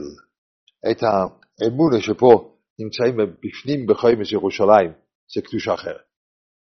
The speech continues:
זה קדושה אחרת. היום בגלל כל התיירות הזה, אני לא יכול ללכת להתפלל בקיסר. פעם אחת כבר רציתי להת-, ללכת להתפלל בקיסר, אני לא יכול. אני, אני, אני לא יכול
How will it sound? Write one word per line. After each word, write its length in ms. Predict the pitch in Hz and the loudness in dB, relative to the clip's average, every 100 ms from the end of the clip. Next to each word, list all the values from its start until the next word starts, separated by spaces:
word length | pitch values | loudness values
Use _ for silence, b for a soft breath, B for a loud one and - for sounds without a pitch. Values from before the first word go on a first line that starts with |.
| _ _ _ | _ _ _
זה 60 | 107 | -12
קדושה 280 | - 107 101 | -8 -6 -4
אחרת. 260 | 85 78 - - 85 - | -6 -10 -12 -16 -16 -8
היום 340 | 95 104 127 107 | -2 2 2 2
בגלל 380 | 98 110 104 92 | 2 4 4 2
כל 180 | 110 | 0
התיירות 560 | 110 - 95 92 120 87 | 0 0 -2 0 0 -2
הזה, 180 | 92 92 - _ _ _ - | -2 -2 -4 _ _ _ -4
אני 220 | 107 143 | 0 2
לא 140 | 156 139 | 4 6
יכול 180 | 139 127 | 4 4
ללכת 220 | 127 117 | 2 2
להתפלל 400 | 107 110 - 123 | -2 -4 2 4
בקיסר. 500 | 110 101 139 139 - - _ _ _ _ _ _ _ _ _ _ _ _ _ _ 82 82 | 4 4 4 4 0 -20 _ _ _ _ _ _ _ _ _ _ _ _ _ _ -18 -2
פעם 180 | 120 120 | 2 4
אחת 260 | 95 110 - | 2 0 -2
כבר 200 | 95 87 | -2 -2
רציתי 340 | - 120 107 | -2 -4 -4
להת-, 160 | 98 98 | -4 -2
ללכת 320 | 92 104 98 | -2 -2 -4
להתפלל 300 | 92 95 95 90 | -6 -4 -2 -2
בקיסר, 420 | 110 107 - 135 170 _ _ _ _ _ _ _ _ 90 | 0 0 -2 -12 -16 _ _ _ _ _ _ _ _ -10
אני 320 | 87 87 90 | -8 -8 -4
לא 80 | 104 | -2
יכול. 200 | 98 85 - _ _ - | -2 -6 -14 _ _ -18
אני, 180 | 85 85 | -12 -10
אני, 120 | 87 | -10
אני 180 | 87 87 | -10 -4
לא 160 | 98 107 | 0 2
יכול 240 | 123 151 | 4 2